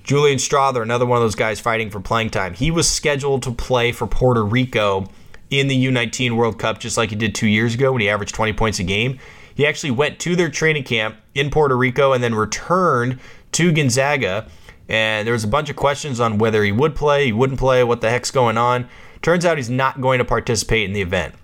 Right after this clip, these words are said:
And if you kinda dig down and do some research, Puerto Rico's Basketball Federation doesn't really have the best track record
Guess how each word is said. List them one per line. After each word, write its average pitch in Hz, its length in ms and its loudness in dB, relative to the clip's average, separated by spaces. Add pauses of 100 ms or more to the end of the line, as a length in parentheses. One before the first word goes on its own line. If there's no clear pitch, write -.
(200)
And 101 320 0
if 95 140 -4
you 104 340 0 (500)
kinda 131 200 2
dig 135 260 0
down 131 320 2
and 113 80 -2
do 123 140 2
some 110 220 0
research, 127 680 0 (220)
Puerto 147 260 0
Rico's 139 360 0
Basketball 127 520 0
Federation 117 840 0 (360)
doesn't 170 320 2
really 165 220 2
have 151 160 0
the 131 60 -4
best 139 260 2
track 135 300 0
record 165 480 0